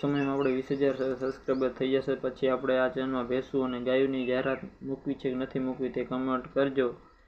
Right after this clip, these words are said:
જેથી મને ખબર પડે કે આપણે નાખવી છે કે નથી નાખવી જાહેરાત ગાયું ભેંસુની. મિત્રો, આ બળદ વેચવાના છે. ભાઈનું નામ છે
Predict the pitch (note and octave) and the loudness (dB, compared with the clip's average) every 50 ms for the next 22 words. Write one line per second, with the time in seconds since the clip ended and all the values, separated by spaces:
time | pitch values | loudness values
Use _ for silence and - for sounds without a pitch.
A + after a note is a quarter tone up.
0 | _ _ _ - C#3 - - B2+ B2+ B2+ B2+ B2+ - - C3 C3+ C3 C#3+ C3+ B2+ | _ _ _ -16 -14 -6 -4 -2 -2 -2 -4 -4 -2 0 2 2 2 2 0 2
1 | B2+ B2+ B2 C3 B2+ B2 B2 B2 - C3 B2 A#2+ B2 A#2+ B2 B2 B2+ B2+ B2+ - | 2 2 0 0 -2 -2 -2 -2 -2 -2 -2 -2 -2 -4 -4 -4 -6 -6 -6 -4
2 | - C3 B2+ - C3+ B2+ B2+ C3 B2 B2 B2 B2 - - C3+ B2+ A#2+ - B2+ B2+ | -6 -6 -4 -4 -6 -4 -2 -2 -2 -2 -2 -6 -6 -6 -6 -6 -4 -4 -6 -4
3 | B2+ B2 - - B2+ A#2+ B2+ B2 B2 B2 B2 - - - C#3+ B2 B2+ B2 A#2+ B2 | -4 -6 -6 -8 -6 -2 0 0 0 0 -2 -4 -4 -2 0 0 0 0 0 -2
4 | B2+ B2 - - C3+ C3 C3+ C3+ C3+ - - - - - - _ _ _ _ _ | -6 -6 -4 -4 -4 -2 -2 -4 -8 -12 -20 -20 -20 -20 -20 _ _ _ _ _
5 | _ _ _ _ _ - C#3 - - C#3+ C#3 C#3 C#3 C#3 C#3 B2+ - - - - | _ _ _ _ _ -16 -12 -4 2 4 8 8 8 8 8 4 0 -6 -18 -20
6 | _ _ _ _ - _ _ _ _ _ _ _ _ _ _ _ _ _ _ - | _ _ _ _ -20 _ _ _ _ _ _ _ _ _ _ _ _ _ _ -20
7 | _ _ - C#3+ C#3+ D3 D3 D3 C#3 C#3+ C#3+ D3 D3 D#3 D#3 D3 C#3+ C3+ A#2+ B2 | _ _ -6 2 4 6 6 6 6 6 4 4 4 2 2 2 2 2 2 2
8 | B2+ B2 B2 C3 C3 C#3 D3 D3 D3 C#3+ C#3+ C#3 C#3 C3+ - - C#3+ C3+ C3+ C3 | 2 2 4 4 2 2 4 2 2 2 4 4 2 2 0 2 2 4 4 4
9 | C3 | 2